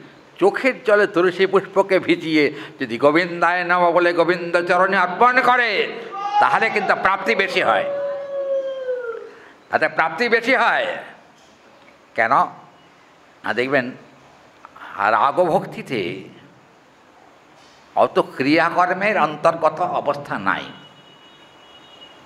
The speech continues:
ক্রিয়াকর্ম সেখানে কম,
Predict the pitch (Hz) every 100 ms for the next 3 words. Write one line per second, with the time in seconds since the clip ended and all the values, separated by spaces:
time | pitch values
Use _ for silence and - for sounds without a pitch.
0 | - - - - - - - - - -
1 | - - - - 113 139 139 147 151 175
2 | 156 139 143 143 101 92 80